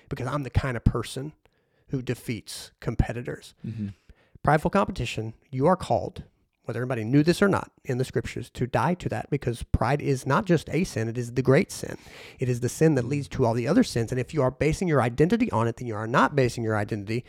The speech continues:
Speaker 1: on knowing Jesus Christ, who can provide you freedom from your sins and new life in him.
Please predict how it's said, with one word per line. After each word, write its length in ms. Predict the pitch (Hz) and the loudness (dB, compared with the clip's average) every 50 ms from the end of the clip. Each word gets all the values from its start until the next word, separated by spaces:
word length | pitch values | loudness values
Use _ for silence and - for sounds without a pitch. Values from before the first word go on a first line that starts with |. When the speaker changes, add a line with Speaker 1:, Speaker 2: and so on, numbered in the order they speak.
| - - - - - _ _ | -14 -20 -20 -20 -20 _ _
Speaker 1:
on 380 | - 120 110 110 107 104 104 - _ _ _ _ _ _ - | 0 0 2 2 0 -2 -4 -8 _ _ _ _ _ _ -4
knowing 380 | 123 120 123 135 151 147 139 | 0 2 4 4 4 2 2
Jesus 320 | 127 - 139 131 - 113 - | 0 0 0 0 -2 -4 -4
Christ, 500 | - - 127 110 110 120 - - - - _ _ _ _ | -2 -2 0 0 -2 -4 -6 -12 -18 -20 _ _ _ _
who 140 | - - 135 | -2 -2 -2
can 400 | - - - 175 160 147 135 127 - _ _ - | 0 2 2 2 2 0 -2 -4 -8 _ _ -6
provide 500 | - 120 107 - 104 127 175 180 147 117 | -4 -2 -2 0 2 4 4 4 4 2
you 260 | 101 107 117 131 151 - | 0 -2 -2 -4 -6 -8
freedom 480 | - - 123 117 117 113 113 110 110 | -8 -6 -4 -2 0 0 -2 -2 -4
from 240 | - - - 120 110 | -4 -2 -2 0 0
your 120 | 110 107 107 | 0 -2 -2
sins 280 | - - 117 110 110 | -2 -4 -4 -2 -2
and 140 | 113 110 104 | -2 0 2
new 120 | 104 104 104 | 2 2 4
life 300 | 110 143 202 220 - - | 6 6 6 4 4 0
in 120 | 113 101 | -4 -4
him. 280 | 101 - 110 107 104 | -4 -4 -4 -4 -4